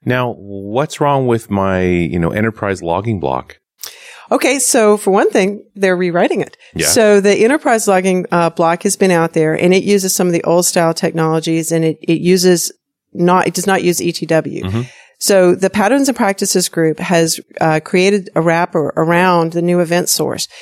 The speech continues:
Speaker 2: that provides some features that event source doesn't by itself.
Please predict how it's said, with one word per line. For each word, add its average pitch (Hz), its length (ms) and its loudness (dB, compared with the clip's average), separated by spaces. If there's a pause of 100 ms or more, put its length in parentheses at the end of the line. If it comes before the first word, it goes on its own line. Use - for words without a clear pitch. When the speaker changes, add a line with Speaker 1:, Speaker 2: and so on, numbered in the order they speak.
(160)
Speaker 2:
that 175 160 2
provides 175 440 0
some 180 100 -10
features 165 500 -6
that 170 80 0
event 165 260 -2
source 170 280 -4
doesn't 165 340 0
by 156 160 0
itself. - 500 -4